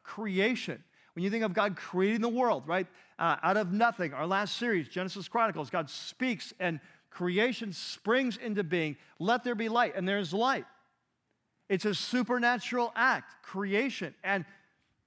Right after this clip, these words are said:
Paul says this is what happens when a man or woman comes to Christ. Second Corinthians four says God's, the God who said, "Let there be light," is the one who's spoken into our life to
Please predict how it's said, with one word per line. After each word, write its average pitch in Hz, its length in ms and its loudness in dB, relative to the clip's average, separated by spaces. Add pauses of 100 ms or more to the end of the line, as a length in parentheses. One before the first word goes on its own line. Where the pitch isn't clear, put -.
(260)
Paul 247 240 4
says 190 280 0
this 240 200 0
is 220 100 -4
what 247 140 4
happens 220 400 2
when 196 120 0
a 185 40 2
man 220 300 4
or 254 40 2
woman 240 240 -2
comes 233 400 0
to 240 300 -2 (680)
Christ. 247 600 2 (520)
Second 233 260 -2
Corinthians 220 300 0
four 247 260 2
says 208 260 -2
God's, 226 300 2
the 202 100 -2
God 226 280 2
who 226 120 0
said, 202 220 -2
"Let 233 240 2
there 233 160 4
be 220 200 2
light," 226 440 4
is 196 140 0
the 202 60 -2
one 214 140 2
who's 220 160 0
spoken 240 380 0
into 226 160 2
our 208 100 6
life 214 460 2 (1000)
to 196 260 2